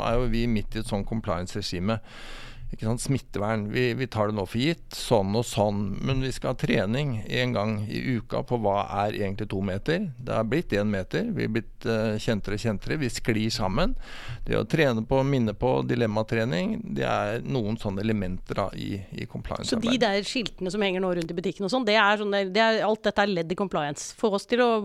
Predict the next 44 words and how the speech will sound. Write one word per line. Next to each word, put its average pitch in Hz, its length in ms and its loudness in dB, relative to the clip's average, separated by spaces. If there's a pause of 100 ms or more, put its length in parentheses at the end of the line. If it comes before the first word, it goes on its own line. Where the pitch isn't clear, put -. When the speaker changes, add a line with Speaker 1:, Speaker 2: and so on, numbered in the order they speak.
(100)
Speaker 2:
bli 214 240 0 (160)
minnet 233 400 2
på 190 160 4
det, 247 160 8 (240)
Speaker 1:
Ja. 196 240 -4
Speaker 2:
hele 254 160 2
tiden 175 320 0
trene. 156 320 2 (240)
Speaker 1:
Ja. 127 80 2 (240)
Speaker 2:
Ok. - 220 0 (380)
Speaker 1:
Eh, - 360 -4 (100)
og 135 80 0
det 131 80 6
er 135 80 0
klart, 135 360 4 (220)
eh, 135 300 2
Norge 127 340 4
er 107 140 4
et 120 80 -2
veldig 104 240 2
lovlydig 104 560 0
folk, 104 340 0
ikke - 160 -6
sant? 151 320 0
Altså, 110 220 0
vi 113 240 0
har 101 340 0
jo 110 160 0
fulgt - 560 -2 (140)
de 101 160 -4
bestemmelsene 95 720 -2
Erna, 101 400 -2 (240)
eh, 113 400 -2 (100)
og 110 240 0
Nakstad 113 380 0
har 113 80 0
gitt 95 260 -4
oss 120 160 -2
hver 104 160 2
fredag, 120 380 0
ikke - 160 -8
sant? 190 240 -2
Vi 113 80 0
har 117 100 0